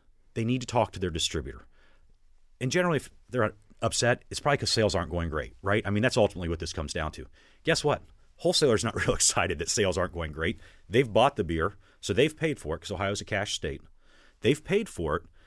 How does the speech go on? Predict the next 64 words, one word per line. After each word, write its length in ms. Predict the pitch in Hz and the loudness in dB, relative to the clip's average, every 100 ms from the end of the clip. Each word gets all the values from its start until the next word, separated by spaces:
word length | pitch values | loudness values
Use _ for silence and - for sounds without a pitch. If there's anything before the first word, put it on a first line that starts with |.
| - - _ _ - - _ - - | -20 -20 _ _ -20 -20 _ -20 -2
They 180 | 127 147 | 0 2
need 140 | 147 | 0
to 40 | 135 | 2
sell 260 | 139 113 | 4 4
it 60 | - | 2
to 60 | 101 | -4
get 240 | 101 - | -6 -2
their 160 | 104 87 | 0 0
money 220 | 85 73 | -2 -4
back. 360 | 87 76 - - _ _ - | -6 -8 -12 -20 _ _ -6
So 160 | 123 | -4
if 160 | 110 - - - _ | -4 -6 -18 -20 _
craft 280 | - 180 - | -2 0 0
brewer's 280 | 151 156 156 | -4 -2 -4
not 140 | 139 | -2
happy, 380 | 151 143 147 120 - - | -4 -2 -6 -8 -18 -20
wholesaler's 600 | - 151 147 143 131 - | -2 0 0 0 0 -2
likely 240 | 123 - 120 | -4 -2 0
not 160 | 113 | 0
happy, 380 | 110 113 120 107 - - - - - | 0 -2 -2 -6 -10 -20 -20 -20 0
they 140 | 120 | 2
need 140 | 147 131 | 4 2
to 60 | |
sit 200 | - 139 | 2 2
down 220 | 104 98 85 | 2 0 0
and 80 | - | 0
talk. 340 | 107 71 - - | 0 0 -4 -10
And 100 | 95 | -6
at 120 | 95 - | -4 -2
that 180 | 123 | -2
point, 320 | - 127 123 - _ _ - | -2 -2 -2 -6 _ _ -6
maybe 200 | 85 101 | -4 -2
they 120 | 110 | -2
say, 200 | - 156 | 0 -2
"We 80 | 131 | 0
need 100 | 104 | -4
to 60 | 85 | -2
go 100 | 85 | -4
our 100 | 80 | -2
separate 320 | 80 80 69 | -4 -6 -10
ways." 260 | 65 - - - _ _ | -12 -14 -16 -20 _ _
And 100 | 87 | -6
we 80 | 90 | -4
see 200 | 80 117 | -2 0
it 80 | 104 | 0
happen 320 | 95 104 82 | 0 -2 -4
all 240 | - 95 113 | -2 0 2
the 80 | |
time 280 | - 127 131 | 0 -4 -4
that 120 | 80 | -4
they 100 | 69 | -8
do. 180 | - 50 - _ _ - - _ - | -12 -16 -20 _ _ -20 -20 _ -6
We 120 | 107 | -2
had 100 | 110 | -2
a 40 | |
craft 280 | - 131 139 | 0 -2 0
brewer 140 | 127 117 | 0 0
that 100 | 90 | 0
recently 340 | 117 - 113 | -4 -4 -6
sat 220 | - 110 | -4 -4
down 180 | 107 113 | -4 -6
with 100 | 104 | -8
the 60 | 90 | -4
wholesaler 640 | 110 - 110 110 90 | -4 -4 -4 -2 -4